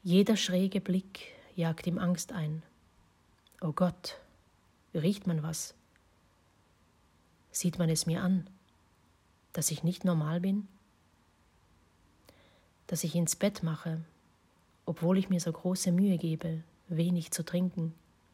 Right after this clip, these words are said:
vor dem Einschlafen an schöne Dinge zu denken.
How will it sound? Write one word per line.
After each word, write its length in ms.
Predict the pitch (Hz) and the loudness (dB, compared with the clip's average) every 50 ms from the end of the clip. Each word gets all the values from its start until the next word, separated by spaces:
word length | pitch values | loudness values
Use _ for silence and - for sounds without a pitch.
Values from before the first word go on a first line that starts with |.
| _ _ _ _ _ _ _ _ _ _ _ _ _ _ _ _ | _ _ _ _ _ _ _ _ _ _ _ _ _ _ _ _
vor 160 | _ - - 180 | _ 0 2 4
dem 140 | 170 175 | 4 4
Einschlafen 680 | 165 175 185 202 190 - - 170 160 160 - - 165 - | 4 4 4 4 2 2 0 0 0 0 -2 -4 -4 -2
an 140 | 170 165 | -2 -2
schöne 360 | 156 - - 180 196 190 185 170 | 0 2 2 4 4 4 4 4
Dinge 280 | - 190 196 180 160 | 4 4 4 4 2
zu 140 | - - 160 | 0 -4 -4
denken. 420 | 156 165 160 160 - - 175 165 | -4 -2 -2 -4 -4 -6 -10 -10